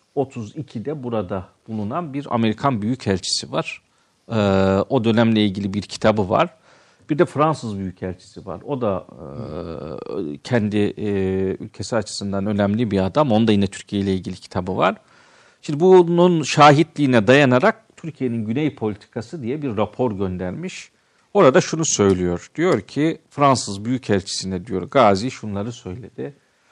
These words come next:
O sıralarda işte Fransız mandası yine tartışılıyor. Bitecek mi, devam edecek mi? "Suriye'yi serbest bırakırsanız veya buradaki mandanızı bir başka ülkeye teslim ederseniz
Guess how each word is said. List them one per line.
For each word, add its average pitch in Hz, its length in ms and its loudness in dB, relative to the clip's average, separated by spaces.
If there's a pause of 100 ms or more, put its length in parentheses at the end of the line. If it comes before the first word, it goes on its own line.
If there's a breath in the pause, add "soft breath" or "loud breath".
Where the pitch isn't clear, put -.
(240)
O 135 80 0
sıralarda 110 680 4
işte 107 560 0
Fransız 104 420 -2
mandası 98 460 -2
yine 98 280 -2 (100)
tartışılıyor. 98 600 -8
Bitecek 101 460 -12
mi, 95 120 -12
devam 98 380 -6
edecek 92 480 -14
mi? 170 200 -12 (880 loud breath)
"Suriye'yi 147 1040 6
serbest 131 540 -4
bırakırsanız 110 920 -8 (440)
veya 127 560 8
buradaki 113 360 -4
mandanızı 107 720 -6
bir 98 100 -12
başka 101 300 -8
ülkeye 98 380 -8
teslim 95 460 -14
ederseniz 98 640 -10